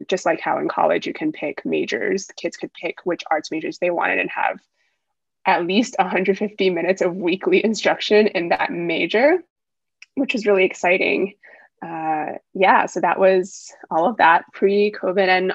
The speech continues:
honestly, a lot of that we're still able to maintain now. So as, I don't know if listeners know, but New York City Public Schools, elementary schools are open for in-person learning. So I teach in person and online. So I create lessons for both remote learners and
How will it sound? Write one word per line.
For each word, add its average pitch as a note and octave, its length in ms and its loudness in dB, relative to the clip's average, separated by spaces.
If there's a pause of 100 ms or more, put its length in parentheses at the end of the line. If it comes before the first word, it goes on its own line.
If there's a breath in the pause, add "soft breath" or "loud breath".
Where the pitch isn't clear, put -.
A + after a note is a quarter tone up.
honestly, C4+ 320 0
a A3 80 2
lot E3+ 180 6
of E3 60 2
that D#3+ 240 0
we're E3+ 160 -6
still - 180 -8
able - 260 -6
to - 120 -8
maintain D#3+ 640 -6 (500 loud breath)
now. E3 540 -2
So E3+ 560 -2
as, E3+ 720 -4 (400)
I E3 80 -4
don't E3 200 -4
know E3 180 -4
if - 120 -12
listeners F#3 380 -2
know, C4 180 4
but G#3+ 200 4
New G3 140 4
York G3+ 100 4
City G3 140 2
Public G3 200 0
Schools, F3+ 460 0 (260)
elementary F#3 460 2
schools F#3+ 440 -2
are F3 220 4
open D4+ 480 4 (500 loud breath)
for - 360 4
in-person A#3 460 2
learning. F#3+ 360 2 (100)
So G3+ 640 2
I G3 140 4
teach B3+ 220 -4
in B3 100 -2
person G3+ 420 -2 (120)
and - 180 -6
online. A#3 420 0
So A3 220 -6
I G#3 140 4
create A3+ 340 2
lessons A3 320 2
for A3+ 220 -2
both G#3+ 240 -6
remote G3+ 280 -4
learners G3+ 540 -2
and G#3+ 320 0